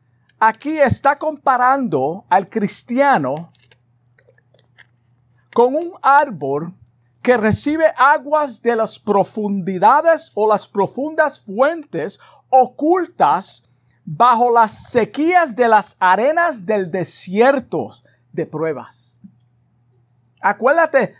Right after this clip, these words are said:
¿dónde se escribió esto? No se escribió aquí en Florida, ni en Pensilvania, ni en Puerto Rico, ni en un otro estado.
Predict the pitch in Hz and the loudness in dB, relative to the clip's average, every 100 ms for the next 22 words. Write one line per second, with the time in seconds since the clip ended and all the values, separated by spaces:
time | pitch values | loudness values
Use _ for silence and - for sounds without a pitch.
0 | _ 156 175 254 330 311 262 269 240 - | _ -4 2 2 2 0 0 0 -4 -6
1 | 220 202 180 190 254 - 175 127 - _ | -8 -6 -2 -2 -4 -8 -10 -10 -12 _
2 | - 202 247 330 - 302 285 254 254 - | -10 -8 0 -2 -2 -8 -6 -2 -2 -2
3 | 247 214 208 - 170 208 220 214 196 180 | -4 -4 -4 -8 -4 -2 -2 0 0 0
4 | - _ 185 190 180 - 190 - 175 131 | -4 _ -6 -4 -4 -4 -6 -8 -6 0
5 | 202 233 214 185 165 - 175 - 156 160 | 2 2 -2 -2 -6 -4 -6 -6 -6 -4
6 | 226 233 190 165 160 165 196 190 175 175 | -6 -6 -6 -6 -10 -12 -14 -14 -14 -14
7 | 151 - 196 220 202 | -14 -4 -2 -2 -6